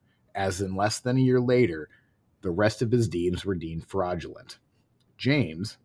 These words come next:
his brother Resin, and fourteen others head out to the Comanche territory in November eighteen thirty-one to find the lost San Saba mine.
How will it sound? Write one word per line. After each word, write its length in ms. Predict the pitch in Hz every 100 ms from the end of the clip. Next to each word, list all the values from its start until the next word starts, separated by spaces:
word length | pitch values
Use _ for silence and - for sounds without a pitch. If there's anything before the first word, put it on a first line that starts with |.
| _ _ _
his 180 | - 80
brother 300 | 95 107 143
Resin, 420 | 92 78 78 80 - _
and 100 | 85
fourteen 380 | - 87 - 123
others 240 | 87 87 -
head 180 | 104
out 200 | 90 82
to 80 | -
the 80 | 87
Comanche 380 | - 85 78 -
territory 640 | - 156 117 - 78 82
in 80 | 80
November 500 | 90 85 80 80 - -
eighteen 400 | 87 - 92 85
thirty-one 840 | - 71 - 82 117 127 76 80 - _ _
to 80 | 95
find 360 | - 92 98 107
the 80 |
lost 420 | 104 87 80 80 -
San 180 | 82
Saba 340 | 85 - - 82
mine. 340 | 92 85 -